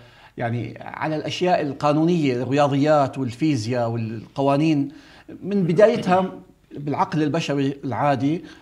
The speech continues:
ها إن العذراء تحبل، أنت بتحكي عذراء، كيف تحبل العذراء؟ فالإعجاز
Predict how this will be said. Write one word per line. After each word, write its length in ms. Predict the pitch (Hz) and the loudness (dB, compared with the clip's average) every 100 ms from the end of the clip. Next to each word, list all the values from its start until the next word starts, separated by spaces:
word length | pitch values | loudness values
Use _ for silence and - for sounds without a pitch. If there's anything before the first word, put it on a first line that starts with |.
| - | -4
ها 140 | - | 0
إن 100 | 175 | 2
العذراء 440 | 170 160 185 196 | 2 0 4 4
تحبل، 400 | - 165 123 113 - | 2 -6 -6 -8 -8
أنت 160 | 151 | -8
بتحكي 280 | 175 175 170 | -6 -6 -4
عذراء، 460 | 147 151 127 - - _ _ _ _ _ - | -2 0 -2 -2 -10 _ _ _ _ _ -4
كيف 220 | 208 202 | -2 -2
تحبل 340 | 180 151 147 135 | -4 -4 -2 -4
العذراء؟ 500 | 113 110 110 104 - - - - | -4 -4 -6 -6 -8 -20 -14 -10
فالإعجاز 1200 | 117 - - - - - 123 160 196 208 202 - | -10 -12 -20 -14 -8 -4 -2 0 2 2 0 -6